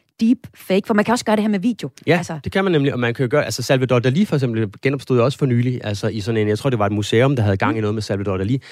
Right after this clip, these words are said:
Speaker 2: hvor man sådan sidder og tænker, er det en, er det en skuespiller, der portrætterer Salvador Dalí? For det er der jo masser af skuespillere, der
Speaker 1: Ja.
Speaker 2: har gjort, men det er faktisk en deepfake-udgave, så er ligesom, er så tæt på at være Salvador Dalí. Altså nu ved vi selvfølgelig godt, at han er død, eller de fleste går ud fra, at han er død, ikke? Der er ikke så mange, der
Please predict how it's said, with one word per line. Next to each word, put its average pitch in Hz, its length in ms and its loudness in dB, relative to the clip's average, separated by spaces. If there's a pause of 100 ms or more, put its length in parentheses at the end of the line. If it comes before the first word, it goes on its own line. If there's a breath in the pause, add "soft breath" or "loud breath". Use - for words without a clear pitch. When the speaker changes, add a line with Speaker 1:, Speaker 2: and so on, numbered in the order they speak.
(260 loud breath)
Speaker 2:
hvor 135 160 2
man 113 140 -2
sådan 131 160 -4
sidder 127 200 0
og 117 40 -2
tænker, 117 260 -4
er 107 100 -6
det 107 160 0
en, 95 100 -2 (280 loud breath)
er 101 120 -2
det 95 120 -2
en 90 60 -2
skuespiller, 175 460 2
der 139 80 0
portrætterer 131 380 -2
Salvador 117 420 -2 (160)
Dalí? 123 160 -2
For - 100 -8
det 151 80 2
er 165 40 2
der 123 60 0
jo 87 80 -4
masser 139 240 0
af 131 40 2
skuespillere, 127 400 0
der 110 60 0
Speaker 1:
Ja. - 40 0
Speaker 2:
har 143 40 -2
gjort, 127 180 0 (280 loud breath)
men 123 160 0
det 156 120 2
er 165 140 2
faktisk 107 260 -2
en 107 80 -4
deepfake-udgave, 113 800 -2
så 113 80 0
er 98 100 0
ligesom, 123 360 -4 (140)
er 120 120 -4
så - 180 0
tæt - 260 -2
på 143 120 0
at 117 60 2
være 104 120 2
Salvador 101 360 -2
Dalí. 104 300 -2
Altså 104 160 -4
nu 127 60 4
ved 156 140 4
vi 139 80 -2
selvfølgelig 123 260 0
godt, 127 100 4
at 131 40 -2
han 110 80 -2
er 101 40 0
død, 135 220 4
eller 98 100 -8
de 104 80 -12
fleste 110 380 -4
går 101 120 0
ud 98 80 -4
fra, - 120 -12
at 95 40 -4
han 104 40 -4
er 101 180 -6
død, 104 100 -4
ikke? 143 140 -6 (180 loud breath)
Der - 60 -4
er - 20 0
ikke 95 120 -4
så 113 60 -6
mange, 98 220 -6
der 98 80 0